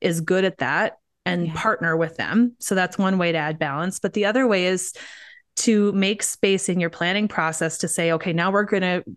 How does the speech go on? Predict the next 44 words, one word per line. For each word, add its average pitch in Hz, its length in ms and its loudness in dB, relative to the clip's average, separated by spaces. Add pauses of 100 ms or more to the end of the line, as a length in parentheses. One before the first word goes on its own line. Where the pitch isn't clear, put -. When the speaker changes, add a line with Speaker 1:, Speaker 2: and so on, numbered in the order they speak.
Speaker 1:
move 190 340 2
this 190 200 0
into 170 180 0
action 139 360 -4
planning. 113 420 -6 (460)
We're 220 80 2
gonna 208 180 4
give 220 140 4
Speaker 2:
Yeah. 247 80 6
Speaker 1:
ourselves 214 420 4
a 190 80 2
deadline, 226 800 2 (680)
but - 220 2
after 196 300 0
which 196 240 2
we're 185 80 2
not 180 160 0
gonna 180 140 0
rethink 170 480 -2
this - 260 -2 (120)
decision. 277 580 2 (180)
We're 190 160 2
not 190 180 2
going 196 220 2
to 190 100 2
redo 180 340 2
the 214 120 2
plan." 269 520 2 (340)
'Cause 196 140 0
I've 165 140 2
Speaker 2:
Mm. 180 80 -4
Speaker 1:
seen 196 400 2
teams 180 400 0
who 190 120 -2
lead 175 200 0
with 170 140 -2
high 175 160 -2
strategic 170 500 -4
thinking 220 540 2 (340)
get - 180 2
lost 165 540 -2
there 214 260 2
for 175 400 0
years 165 800 -2